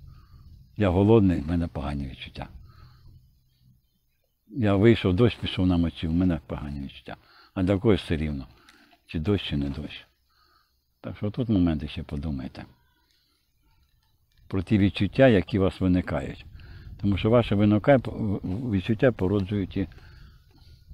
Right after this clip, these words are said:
що ви сприймаєте в цьому стані. Тому що спочатку виникає стан, а потім вже, що ви в цьому стані, тому що ви реагуєте на простір,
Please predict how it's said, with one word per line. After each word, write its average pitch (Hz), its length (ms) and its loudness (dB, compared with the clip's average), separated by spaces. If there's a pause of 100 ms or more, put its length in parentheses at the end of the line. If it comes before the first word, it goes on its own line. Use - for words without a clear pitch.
(400)
що - 180 -4
ви 104 100 2
сприймаєте 113 640 2
в 67 60 -10
цьому 69 280 -8
стані. - 420 -12 (840)
Тому 101 140 -6
що 95 80 -6
спочатку 123 460 -2
виникає 120 420 2
стан, 71 420 0 (800)
а 82 100 -10
потім 127 380 0
вже, 92 160 2
що - 160 -6
ви 95 100 0
в 90 80 -6
цьому 101 240 -2
стані, 101 400 0 (560)
тому 104 200 0
що 107 140 0
ви 127 120 6
реагуєте 101 480 4
на 87 140 2
простір, 92 500 -4